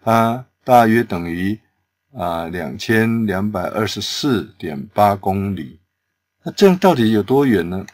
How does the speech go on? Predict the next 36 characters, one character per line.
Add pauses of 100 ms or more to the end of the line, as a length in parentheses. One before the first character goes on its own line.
(100)
我
们
在
这
里
就
写
一
个
我
们
比
较
能
够
体
会
的， (360)
比
如
说 (280)
是 (400)
从
北
京
到
香
港
的
一
点
一
倍
的
距
离，